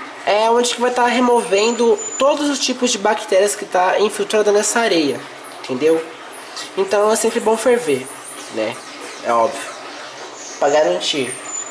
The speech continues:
Então, aí eu deixei aqui vinte minutos, né? Eu cheguei a deixar vinte minutos pra garantir mesmo.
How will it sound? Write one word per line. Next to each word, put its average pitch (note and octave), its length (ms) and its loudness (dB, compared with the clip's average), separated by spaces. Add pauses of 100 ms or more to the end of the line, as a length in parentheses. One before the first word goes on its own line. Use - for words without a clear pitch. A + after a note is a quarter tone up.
(180)
Então, D#3 440 2
aí F#3+ 80 4
eu A#3+ 80 4
deixei C4 240 2
aqui C#4 500 0
vinte E4 360 0
minutos, B3 520 2
né? G3+ 240 4
Eu G#3 60 2
cheguei G#3+ 200 2
a G#3+ 40 4
deixar G#3+ 240 2
vinte A3 260 -2
minutos F#3+ 320 2
pra F3+ 220 2
garantir F3 420 2
mesmo. E3 340 0